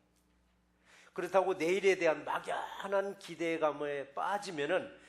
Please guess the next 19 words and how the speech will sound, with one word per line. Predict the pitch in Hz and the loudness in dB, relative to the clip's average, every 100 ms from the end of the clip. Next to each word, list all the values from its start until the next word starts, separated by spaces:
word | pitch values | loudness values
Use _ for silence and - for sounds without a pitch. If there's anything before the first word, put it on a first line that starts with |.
| - - _ | -20 -20 _
기도하지 | - 156 147 143 127 143 139 | -14 -8 -4 -2 -2 -2 -2
아니하고 | 127 127 127 127 131 | -2 -2 -6 -6 -10
노력하지도 | 127 135 151 190 - 180 175 185 202 | -6 -4 0 -2 -2 -6 -6 -4 -2
아니하고 | - 170 196 160 143 117 - _ _ _ - | 0 0 2 2 0 -8 -8 _ _ _ -10
"내일은 | 123 127 180 180 | -10 -8 -12 -14
복 | - - | -20 -18
주시겠지. | - - 127 110 - 98 _ _ _ _ _ _ - - - _ _ _ _ _ _ _ _ | -16 -14 -14 -16 -20 -20 _ _ _ _ _ _ -20 -20 -20 _ _ _ _ _ _ _ _
내일은 | 135 135 208 226 | -6 -2 -2 -2
좋은 | 185 202 202 | -6 -4 2
날이 | 196 160 | 4 4
있겠지. | - - - 120 - _ _ _ _ _ _ _ | 0 -8 -8 -16 -18 _ _ _ _ _ _ _
내일은 | 139 160 214 254 | -4 -2 2 0
되겠지. | 254 202 185 - 123 - - - | 0 0 0 0 -12 -12 -20 -18
내일은 | - 170 196 226 | -2 0 4 2
이루어지겠지. | 185 202 214 214 190 190 269 - - | 2 2 2 4 -2 -2 -10 -12 -16
내일은 | - 127 151 247 | -8 -6 -4 -6
구원되겠지." | - 269 262 254 220 - 143 - - _ _ _ - | -6 -6 -4 2 0 0 -10 -10 -20 _ _ _ -18
여러분, | 139 175 | -14 -12
아닙니다. | - 120 139 123 - | -14 -16 -16 -18 -18